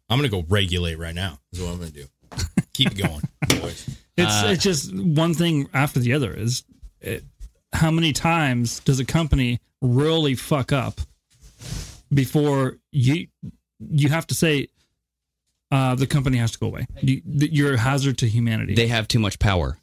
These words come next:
Speaker 2: Yeah.
Speaker 3: And this is what I was telling somebody yesterday, is that they own the world, bro.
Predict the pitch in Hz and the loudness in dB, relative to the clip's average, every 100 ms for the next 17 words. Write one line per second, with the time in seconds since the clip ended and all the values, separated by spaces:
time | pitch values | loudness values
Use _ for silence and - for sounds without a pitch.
0 | - 120 104 107 107 107 104 101 95 - | -10 0 2 2 0 0 2 2 0 -2
1 | - 101 95 90 87 - - - 98 90 | -2 0 2 2 0 -4 -8 -2 0 2
2 | 90 95 - 85 76 71 76 87 85 - | 2 2 0 0 0 0 0 2 2 0
3 | _ _ _ _ _ _ - 87 104 123 | _ _ _ _ _ _ -4 2 4 2
4 | 101 113 104 90 101 120 82 78 78 104 | 2 2 2 2 2 0 -2 0 0 0